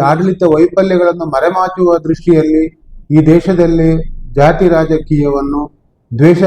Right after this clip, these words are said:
ರಾಜಕಾರಣವನ್ನು ಬಿತ್ತುವ ದೃಷ್ಟಿಯಲ್ಲಿ ಇವತ್ತು ವಕ್ಫ್ ಕಾಯ್ದೆಯನ್ನು ಜಾರಿಗೊಳಿಸಲು ಪ್ರಯತ್ನಿಸುತ್ತಾ ಇದೆ. ವಕ್ಫ್ ಕಾಯ್ದೆ,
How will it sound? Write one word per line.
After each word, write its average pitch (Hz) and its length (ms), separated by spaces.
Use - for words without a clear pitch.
ರಾಜಕಾರಣವನ್ನು 143 840
ಬಿತ್ತುವ 151 300
ದೃಷ್ಟಿಯಲ್ಲಿ 151 520
ಇವತ್ತು 156 380
ವಕ್ಫ್ 165 420
ಕಾಯ್ದೆಯನ್ನು 156 760
ಜಾರಿಗೊಳಿಸಲು 151 640
ಪ್ರಯತ್ನಿಸುತ್ತಾ 147 720
ಇದೆ. 110 140
ವಕ್ಫ್ 185 300
ಕಾಯ್ದೆ, 180 260